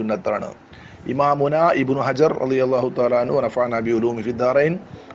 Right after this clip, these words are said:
ഫതാവൽ കുബ്ര, വാള്യം നാല്, നൂറ്റി പതിനാറാമത്തെ പേജ്. അപ്പം ബിസ്മില്ലാഹ് എന്ന് പറഞ്ഞിട്ട് കുറച്ച് കുടിക്കുക,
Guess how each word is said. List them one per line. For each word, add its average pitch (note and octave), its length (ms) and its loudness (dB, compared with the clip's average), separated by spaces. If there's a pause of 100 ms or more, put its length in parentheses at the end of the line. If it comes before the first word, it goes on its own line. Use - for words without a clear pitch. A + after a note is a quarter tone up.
(120)
ഫതാവൽ D3 500 4
കുബ്ര, B2+ 200 2 (220)
വാള്യം A#2+ 380 0
നാല്, A#2 240 0 (140)
നൂറ്റി A2+ 280 -2 (120)
പതിനാറാമത്തെ B2+ 760 0
പേജ്. - 240 -8 (560)
അപ്പം E3 180 2
ബിസ്മില്ലാഹ് F#3+ 580 2
എന്ന് G3 140 0
പറഞ്ഞിട്ട് E3+ 360 0
കുറച്ച് C3+ 240 -4
കുടിക്കുക, A#2 340 -6